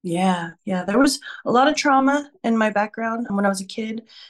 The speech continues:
and I faced, like, an adult trauma where my, I lost my significant other. He passed away.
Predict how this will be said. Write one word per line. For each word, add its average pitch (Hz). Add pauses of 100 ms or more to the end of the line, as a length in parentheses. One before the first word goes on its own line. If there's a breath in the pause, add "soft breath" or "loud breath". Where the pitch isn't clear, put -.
and 190
I 180
faced, 190
like, 190
an 180
adult 180
trauma 214
where 190
my, 175
I 196
lost 190
my 202
significant 180
other. -
He 233
passed 165
away. 185